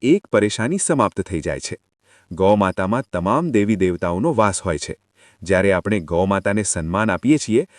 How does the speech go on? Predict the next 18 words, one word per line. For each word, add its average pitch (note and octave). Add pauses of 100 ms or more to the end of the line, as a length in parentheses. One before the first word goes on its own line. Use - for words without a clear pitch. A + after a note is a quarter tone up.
(160)
અને G3+
તેમના F3+
આશીર્વાદ A2
પ્રાપ્ત G#2
કરીએ D#2+
છીએ, C3+ (360)
તો F3+
તેઓ F3
આપણા F3+
જીવનને C3
પણ G3+
આશીર્વાદથી A2+
ભરી E2
દે D2
છે. - (540)
આ F#2
દિવસ F#2
સકારાત્મકતા F2